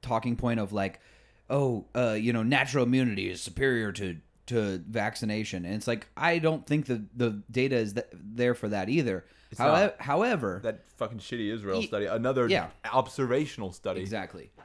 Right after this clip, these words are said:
Speaker 1: It's, it's nonsense,
Speaker 2: With a
Speaker 1: but
Speaker 2: single vaccine in a single country, as if that's
Speaker 1: Yeah.
Speaker 2: applicable to the world.
Speaker 1: Yeah, exactly. So, but I, I do think, uh, it's, it seems that it probably does offer some,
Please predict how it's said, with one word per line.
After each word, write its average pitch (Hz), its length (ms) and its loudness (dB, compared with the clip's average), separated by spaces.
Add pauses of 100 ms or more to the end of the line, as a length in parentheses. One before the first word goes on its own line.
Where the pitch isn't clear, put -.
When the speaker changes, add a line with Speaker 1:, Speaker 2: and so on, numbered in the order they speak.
Speaker 1:
It's, 139 200 -6 (100)
it's 180 320 -4
nonsense, 185 420 -2
Speaker 2:
With 135 80 2
a - 40 0
Speaker 1:
but 165 60 2
Speaker 2:
single 170 200 2
vaccine 143 420 2
in 123 120 0
a 110 60 -2
single 117 280 -2
country, 98 520 -4
as 101 140 -4
if 110 100 -4
that's 110 200 -4
Speaker 1:
Yeah. 104 60 -4
Speaker 2:
applicable 104 380 -2
to 113 100 -10
the 98 100 -2
world. 92 420 -2
Speaker 1:
Yeah, 60 120 -20 (160)
exactly. - 500 -8
So, 131 340 -2 (240)
but 156 220 2
I, 156 260 2 (360)
I 156 120 -2
do 165 160 0
think, 131 220 0
uh, 107 120 -8 (120)
it's, - 560 -10
it 107 180 -10
seems 208 800 -4
that 110 240 -6
it 107 100 -6
probably 123 280 0
does 113 240 -4
offer 107 360 -6
some, 110 540 -4